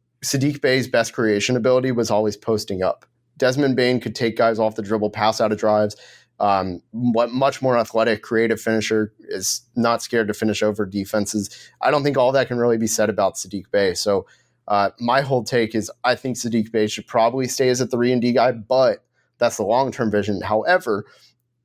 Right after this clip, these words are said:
why would you want your players not to get better in other areas? So, like, even Duncan Robinson, right? He's thought of just as a shooter. He is so much better now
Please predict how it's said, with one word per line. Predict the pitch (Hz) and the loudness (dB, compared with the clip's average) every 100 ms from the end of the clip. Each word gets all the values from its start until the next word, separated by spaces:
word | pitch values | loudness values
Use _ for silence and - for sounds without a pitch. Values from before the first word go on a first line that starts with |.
| _ _ | _ _
why | 131 113 123 | -8 0 2
would | 135 123 | 0 0
you | 131 | 0
want | 117 120 | 0 0
your | 127 | -2
players | 113 117 113 | 0 2 2
not | 107 107 107 | 2 0 -2
to | |
get | 107 104 98 - | -2 0 0 -2
better | 113 104 110 | 0 2 2
in | 98 | 0
other | 95 87 | 0 0
areas? | 87 104 120 151 151 - _ _ | 2 2 2 2 -2 -12 _ _
So, | - 131 120 110 - _ _ _ _ _ - | -2 2 2 2 -4 _ _ _ _ _ 0
like, | 139 127 151 _ - | 0 0 -8 _ -4
even | 180 185 | 0 2
Duncan | 147 143 135 | 2 0 0
Robinson, | 117 104 92 - | 0 0 -2 -8
right? | 101 101 | -2 -2
He's | 101 101 | -2 0
thought | 113 | 0
of | 104 | 0
just | 92 104 - | -2 -2 -2
as | 104 | -2
a | |
shooter. | 98 - 98 87 | -2 -2 0 -2
He | - 135 | -2 0
is | 147 135 | 2 0
so | - 135 139 | 0 2 2
much | 135 117 - | 2 0 0
better | 120 113 | 0 2
now | 101 104 104 120 | 0 2 2 0